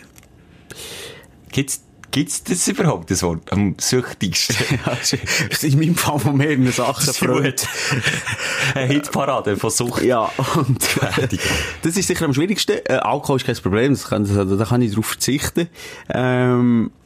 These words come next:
Speaker 2: und, und, und das Essen ist für mich auch nicht ein wirklich grosses Problem. Also ich habe jetzt nicht das Gefühl, dass ich sonst sehr viel muss entbehren.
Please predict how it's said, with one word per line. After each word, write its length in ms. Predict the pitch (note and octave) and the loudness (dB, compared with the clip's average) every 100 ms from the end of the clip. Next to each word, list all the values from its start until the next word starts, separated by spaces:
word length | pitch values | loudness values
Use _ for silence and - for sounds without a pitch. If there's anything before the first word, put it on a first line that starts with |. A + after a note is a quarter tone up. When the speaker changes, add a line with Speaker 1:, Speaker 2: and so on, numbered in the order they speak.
| - | -2
Speaker 2:
und, 180 | A#2+ A#2+ | 0 2
und, 220 | C3 B2+ | 2 2
und 260 | A#2+ B2 | 0 0
das 200 | A#2+ C3 - | -2 -2 0
Essen 120 | B2+ | 0
ist 100 | G#2+ | 0
für 100 | A#2 | 2
mich 160 | B2 B2+ | 2 4
auch 60 | |
nicht 160 | E3 E3 | 2 0
ein 160 | D#3 | -2
wirklich 320 | F3 - - - | -2 -4 -6 -2
grosses 420 | D3 D3+ - - | 0 -2 -4 -6
Problem. 640 | - D#3 F#3+ F3 F#2+ - | -4 -2 0 2 0 0
Also 180 | D2+ A2 | -2 0
ich 60 | C3+ | 0
habe 60 | |
jetzt 120 | C3+ C#3+ | 0 -2
nicht 100 | C#3+ | -4
das 40 | |
Gefühl, 180 | - D3 | 0 2
dass 180 | C#3+ C#3+ | 2 0
ich 160 | C#3+ | 0
sonst 320 | - D3 - - | 0 0 0 0
sehr 180 | C3+ | 0
viel 200 | C#3 D3 | 0 0
muss 180 | C#3+ C#3+ | 2 2
entbehren. 720 | C#3 C3 E3+ C#3 F2+ E2+ E2+ | 2 0 0 0 2 0 -2